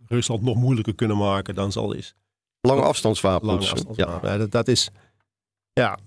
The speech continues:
Speaker 1: Ik denk dat die meneer Eigelsheim het afgelopen anderhalf jaar geen enkel serieus rapport heeft gekregen, gelezen over de ontwikkeling in de Oekraïne. Want één ding is volkomen duidelijk. Misschien niet, niet bij Eigelsheim, maar in, in de rest van de wereld wel.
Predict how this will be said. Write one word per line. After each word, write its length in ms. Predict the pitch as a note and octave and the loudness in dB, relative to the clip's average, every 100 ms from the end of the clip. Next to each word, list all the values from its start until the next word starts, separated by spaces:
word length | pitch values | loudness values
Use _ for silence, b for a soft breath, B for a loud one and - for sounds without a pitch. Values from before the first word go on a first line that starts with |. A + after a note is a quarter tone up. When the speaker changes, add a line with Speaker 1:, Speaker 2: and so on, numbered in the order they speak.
| _ _ _ _ | _ _ _ _
Speaker 1:
Ik 280 | C3 C3 A#2 | 2 2 4
denk 200 | E3 F3 | 4 4
dat 80 | C3+ | 4
die 100 | C3+ | 4
meneer 180 | C3+ | 4
Eigelsheim 420 | D#3 C#3+ B2 C3 B2 | 2 0 0 0 0
het 100 | D#3 | 0
afgelopen 420 | C#3+ C#3+ B2 - | -2 0 0 0
anderhalf 320 | B2 A#2+ A2+ | 0 2 2
jaar 280 | A#2+ G#2+ G#2+ | 2 0 0
geen 160 | C3+ | -2
enkel 220 | D#3 C#3 A2+ | 0 0 2
serieus 440 | C3+ A#2+ A#2 A2+ | 0 2 0 0
rapport 300 | G#2+ B2 A#2 | -2 0 0
heeft 200 | A2+ G#2+ | 0 -2
gekregen, 360 | A#2+ A#2 A#2+ C#3+ | -4 -2 -2 -2
gelezen 640 | B2+ A#2+ D#3+ D#3 G#2 G2 - | 2 4 4 2 0 -4 -4
over 220 | A2 - | -2 0
de 60 | |
ontwikkeling 420 | A2+ G2+ B2+ C#3+ C3+ | -2 0 0 2 2
in 60 | |
de 60 | C3 | 0
Oekraïne. 440 | B2 B2 C3+ D#3 - - | 0 0 0 0 -4 -10
Want 160 | G#2+ - | -10 -8
één 220 | - D#3 F3 | -2 0 0
ding 140 | G2+ | -2
is 100 | G2 | -4
volkomen 400 | - - A2+ G2+ | -4 -2 0 0
duidelijk. 480 | G2+ G2+ A2 B2 - _ _ _ | -2 0 -2 -2 -8 _ _ _
Misschien 280 | - A2+ A2 | -4 0 2
niet, 200 | A#2+ - | 0 -2
niet 120 | B2 | -2
bij 120 | - | -2
Eigelsheim, 420 | A2 A#2 - G2+ | -2 -2 -2 -2
maar 80 | A2+ | -2
in, 80 | - | -2
in 120 | - | -2
de 60 | G#2+ | 0
rest 160 | A2+ | 0
van 100 | - | 0
de 60 | G2 | -2
wereld 140 | F#2+ G2+ | 0 0
wel. 200 | A2+ | 0